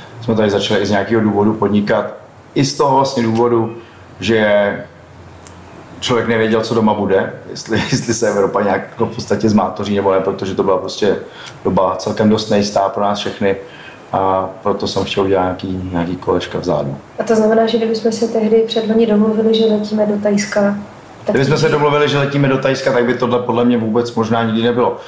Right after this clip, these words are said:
Speaker 2: Ne?
Speaker 1: A
Speaker 2: V Tajsku byste napůl nežili?
Speaker 1: No, v Tajsku bychom napůl nežili, když jsme tam vlastně se snažili vždycky být jako co nejdýl a člověk se snaží tu dovolenou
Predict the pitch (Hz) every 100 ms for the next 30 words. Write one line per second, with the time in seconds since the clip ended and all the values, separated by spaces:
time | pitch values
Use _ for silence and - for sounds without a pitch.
0 | - 220 - 107 202 - - - 254 -
1 | 247 240 - 233 226 220 202 202 196 196
2 | - - 117 120 - 135 135 - 151 156
3 | 165 165 175 160 160 139 107 107 131 127
4 | 131 107 120 117 120 123 113 123 117 123
5 | 123 - - - - - - 107 - 113
6 | 120 117 120 123 139 107 107 120 127 117
7 | 107 - - 117 113 - 117 - 120 110
8 | 107 110 110 -